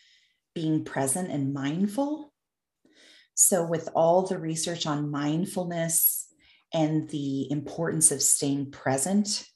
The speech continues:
in the present moment in terms of good, good well-being, health, wellness, better relationships, like,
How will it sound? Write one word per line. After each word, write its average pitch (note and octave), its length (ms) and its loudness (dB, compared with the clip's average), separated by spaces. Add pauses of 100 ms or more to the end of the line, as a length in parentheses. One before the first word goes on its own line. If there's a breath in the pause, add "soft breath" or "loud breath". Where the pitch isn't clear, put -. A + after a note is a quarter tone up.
(140)
in E3 180 0
the D#3+ 80 0
present D3 400 -2
moment D3+ 400 -2 (480 loud breath)
in D3+ 200 -2
terms D3+ 340 -2
of C3 200 -4
good, D3+ 280 2 (340)
good D#3 280 -2
well-being, D3+ 960 0 (120)
health, D#3 680 -4
wellness, D3+ 800 0 (460 loud breath)
better D#3+ 320 2
relationships, D3+ 1400 0 (240 loud breath)
like, G3 180 4